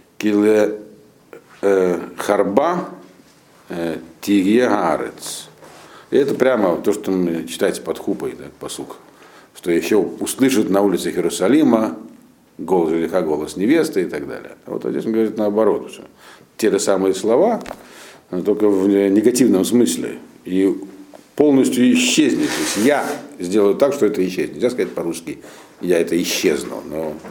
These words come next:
я ликвидирую. Э, из городов Иудеи и из, э, окрестностей улиц Иерусалима голос радости,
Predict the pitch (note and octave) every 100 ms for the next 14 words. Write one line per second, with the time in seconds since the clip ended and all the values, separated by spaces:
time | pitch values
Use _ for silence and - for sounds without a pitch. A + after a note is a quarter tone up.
0 | - - E2 G2 - B2 A#2 F#2+ C#2+ -
1 | - F#2+ G2+ F#2+ G2+ G2+ A2+ A#2 A#2 A#2
2 | A2 G#2+ G#2 A#2 A2+ F2+ D2+ - - F2+
3 | F#2 - F#2 E2+ G2 F#2 E2 E2 - -
4 | - _ F#2+ - A#2 A2 G2+ F#2+ G2 G#2
5 | A#2 G2+ - F#2+ F2+ A2+ C#3+ F3+ D3+ C3+
6 | - - - - - - - - - -
7 | - - F#2+ - - A2+ A2 G2+ A2 A#2
8 | G#2 E2+ - E2+ E2+